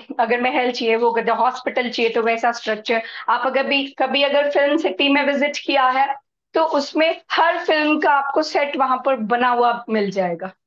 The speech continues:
जहां पर film city में shooting होती है, तो सब पीओपी से बनाए हैं। आगे वाली side उसकी अगर, अ, hospital होती है, पीछे वाली side court बना दी होती है,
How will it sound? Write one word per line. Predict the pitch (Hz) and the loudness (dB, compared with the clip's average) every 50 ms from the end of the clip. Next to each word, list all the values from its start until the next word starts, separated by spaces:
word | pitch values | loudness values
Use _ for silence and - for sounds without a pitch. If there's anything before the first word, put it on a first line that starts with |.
| _ _ _ _ - | _ _ _ _ -2
जहां | 240 233 240 233 | 0 0 2 2
पर | 247 247 | 0 0
film | 247 254 254 254 | 0 0 0 0
city | 247 247 233 - 254 247 | 0 -2 0 0 2 2
में | 254 254 | 2 0
shooting | 254 - 262 233 190 262 233 240 220 | 0 0 -2 -2 0 0 0 0 0
होती | 220 202 185 - 202 | 0 -2 -4 -6 -6
है, | 214 | -4
तो | 220 302 | -4 -4
सब | - 403 381 381 - - | -2 -2 -2 -2 -2 -2
पीओपी | 311 302 311 330 339 339 330 311 285 | -2 0 2 2 2 2 0 -2 0
से | - 320 240 | 0 -2 -2
बनाए | 214 220 202 196 190 190 190 | 0 0 0 0 0 0 -2
हैं। | 190 190 202 208 214 _ _ _ - _ _ _ _ - | -2 -4 -8 -10 -12 _ _ _ -20 _ _ _ _ 0
आगे | 233 240 233 240 269 277 | 0 2 2 0 2 2
वाली | 285 285 277 285 285 | 2 0 0 0 0
side | 285 277 269 277 269 240 | 0 0 0 0 0 0
उसकी | 269 262 269 - - | 0 0 -2 0 -2
अगर, | 277 269 240 269 277 277 277 - - - _ - | -2 0 2 0 0 0 -2 -6 -12 -8 _ 2
अ, | 220 220 220 214 220 - | 2 4 4 2 2 2
hospital | 233 247 262 - - 294 - 277 285 285 | 0 0 0 -2 -4 0 0 2 4 4
होती | 285 285 294 | 4 4 2
है, | 254 - | 0 0
पीछे | 294 277 - - 285 | -2 0 2 2 2
वाली | 277 277 277 277 | 4 4 2 2
side | 277 277 269 262 - | 2 0 0 -2 0
court | - 320 311 311 302 302 - | 0 2 2 2 2 0 -2
बना | 226 240 247 240 220 - | -4 -2 0 0 0 0
दी | - 202 202 | 0 0 0
होती | 196 190 180 - 202 185 180 | 0 0 0 -2 -4 -4 -4
है, | 185 | -4